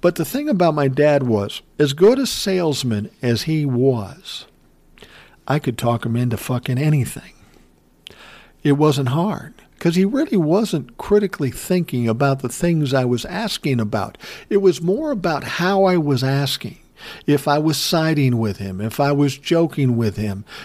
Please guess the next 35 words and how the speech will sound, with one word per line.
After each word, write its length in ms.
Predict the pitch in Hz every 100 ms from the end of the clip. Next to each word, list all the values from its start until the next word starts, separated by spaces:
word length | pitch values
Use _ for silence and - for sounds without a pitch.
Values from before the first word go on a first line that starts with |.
| -
if 180 | 135 131
I 140 | 143
was 300 | 143 139 117 - _ _ -
on 220 | 151 160 156
bended 460 | 147 160 160 160
knee 520 | 147 151 170 151 104 - - - -
and 160 | 123
said, 260 | - 113 -
"Oh, 160 | 117
you're 200 | 110 113
a 40 | 117
great 260 | 120 120
guy, 300 | - 120 123
I 60 | 113
know 140 | 113
you're 140 | 113 107
doing," 220 | 113 113
you 60 | 123
know, 180 | 113
just 240 | 127 208 - _ _
doing 280 | - 202 185
all 240 | 165 156 147
the 200 | 135 - _
ass-kissing 760 | 156 151 - - 143 - 123 117
bullshit. 560 | 120 123 - 120 - _ _ _ _ _ - - -
I 80 | 135
remember 400 | 135 156 165 151
one 260 | 127 123 123
time 440 | - 117 104 95 - _ - _ _ _ _ _ _ _ - - - - - _ _ _ _ _
I 80 | 143
asked 340 | 151 165 156 -
about 320 | 139 127 127
a 200 | 113 117 -
mini 280 | 139 147 127
bike, 440 | 107 92 - -